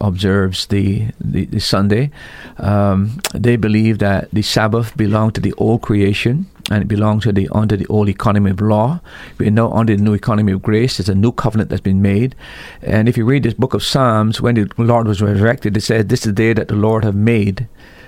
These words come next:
Uh, this day have I begotten thee." The church interprets that to mean that the day the Lord was, um, received up for, in resurrection, that that day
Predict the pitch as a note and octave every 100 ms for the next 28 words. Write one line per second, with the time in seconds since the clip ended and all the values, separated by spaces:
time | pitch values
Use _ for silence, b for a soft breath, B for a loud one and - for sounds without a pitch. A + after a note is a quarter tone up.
0 | B - G#2 G2 G2+ G2+ G2+ A2+ - -
1 | - D2+ G#2 A#2+ A#2+ A#2 G#2+ A2+ G2+ -
2 | A2+ A#2 G#2 A#2 G2 - B B B B
3 | - - D3 B2+ - A2+ - C#3 A#2 A2
4 | A#2+ G#2+ - G#2 A2 A2+ G#2 A2+ G2 A2+
5 | A2 A2 G#2+ A2 G2+ G2+ - - B B
6 | B - G2+ G2 F#2+ F#2+ G2 - - G#2+
7 | - A#2 G#2+ A#2 - - - - A#2 -
8 | G#2+ - G#2 G2 G2 G2+ B2+ - G#2 G2
9 | - B B - F#2 G#2+ - G#2+